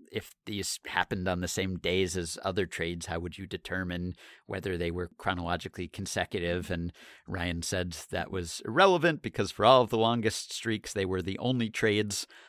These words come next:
on those respective days. So even if we could account for the time of day, it wouldn't return any longer streaks. So yeah, this was an unprecedented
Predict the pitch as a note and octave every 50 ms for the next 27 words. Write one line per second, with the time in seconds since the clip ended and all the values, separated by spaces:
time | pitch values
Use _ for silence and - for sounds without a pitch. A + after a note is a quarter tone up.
0 | - - - G#2 G2+ G2 G2 G2 G2+ G2+ F#2+ - - G2+ - - - F#2+ F#2 -
1 | - G2 F2 - G2 G2 G2 G2 F#2+ - - F#2+ F#2+ F#2 - G2+ F#2 F#2+ F#2 -
2 | - G2 - - F2+ F2+ - - G#2+ G#2+ - - - G2 F#2 F#2+ - - - G2+
3 | G2+ G2+ G2+ G2 E2+ - G#2+ G2 F#2+ G2 G2 - - - - - - - _ -
4 | - G#2 - - - G2+ G#2 F#2+ G2+ G2+ - - - - - G2+ G2 - - G2
5 | G2+ G2 G2 G2+ - G2+ F#2+ G2 F#2 F#2 F#2 F#2+ F#2+ F2 G2 F#2+ - - - G2
6 | F#2+ F#2+ - - - - - - - - G#2+ G#2+ A2+ B2+ E3+ D3+ G#2 F2+ E2 -
7 | _ _ _ - G#2+ G#2 - - - G#2+ A2 G#2+ G2 - - - - - G#2+ A2
8 | A#2 A2 - - D#3 D#3 - - - C3+ C#3 C3 - - C3 A2 G2+